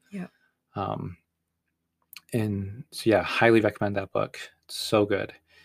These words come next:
Speaker 2: Um, and on this side, a, something I'm thankful for,
Speaker 1: Mm.
Speaker 2: um, is the ability to have emotions.
Speaker 1: Mm-hmm.
Speaker 2: Like, I never thought I would <laughs> have to say that,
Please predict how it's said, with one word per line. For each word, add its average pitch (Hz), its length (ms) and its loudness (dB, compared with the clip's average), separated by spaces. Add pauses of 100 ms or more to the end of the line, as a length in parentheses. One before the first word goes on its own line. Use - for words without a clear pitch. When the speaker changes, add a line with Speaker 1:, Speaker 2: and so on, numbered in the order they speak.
(640)
Speaker 2:
Um, 113 400 -8
and 123 340 4 (800)
on 131 180 8
this 131 180 6
side, 95 540 0 (1300)
a, 101 760 0 (1800)
something 139 300 4
I'm - 60 -6
thankful 110 300 0
for, 107 420 -6 (140)
Speaker 1:
Mm. 202 460 -4 (120)
Speaker 2:
um, - 500 -4
is 113 160 0
the 110 80 6
ability 107 440 4
to - 200 -2
have 92 240 -2
emotions. 92 760 -8 (100)
Speaker 1:
Mm-hmm. 220 440 -4 (160)
Speaker 2:
Like, 113 120 0
I 110 40 4
never 110 200 6
thought 107 200 2
I - 20 4
would 101 120 2
<laughs> - 160 2
have 139 100 6
to - 60 -2
say 98 240 6
that, 95 340 4